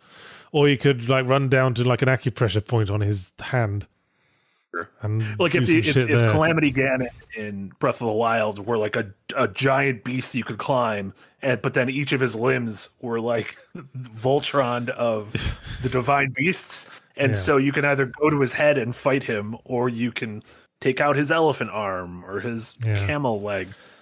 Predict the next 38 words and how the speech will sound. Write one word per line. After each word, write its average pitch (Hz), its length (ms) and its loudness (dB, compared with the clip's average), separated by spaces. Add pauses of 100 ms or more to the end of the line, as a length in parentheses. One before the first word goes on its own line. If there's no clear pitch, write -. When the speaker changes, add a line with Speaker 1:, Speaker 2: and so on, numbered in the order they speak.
(300)
Speaker 1:
And 117 80 -4
then 120 200 2
if 110 100 0
you 117 40 -6
do 139 200 6
that, 120 140 2
the 117 80 -2
final 127 260 2
boss 117 260 0
is 113 60 -2
just 110 240 -2
a 110 40 -10
dude 123 280 4
with 113 120 0
no 117 320 2
arms 110 280 -2
or 107 80 0
legs, 107 320 -2
just - 220 -6 (420)
lying 110 380 0
on 107 100 -2
the 107 80 -2
ground, 107 540 0
Speaker 2:
Yeah, 170 240 2
Speaker 1:
complaining 104 300 2
Speaker 2:
it's 101 100 0
like 131 80 2
the 139 100 0
end 135 140 2
of 135 80 0
Speaker 1:
as 117 60 0
you 151 80 4
Speaker 2:
Demon 107 120 0
Speaker 1:
hit 113 80 0
them. 107 100 -8
Speaker 2:
Souls. - 400 -2 (260)
<laughs> - 260 -18
Yeah, 185 80 0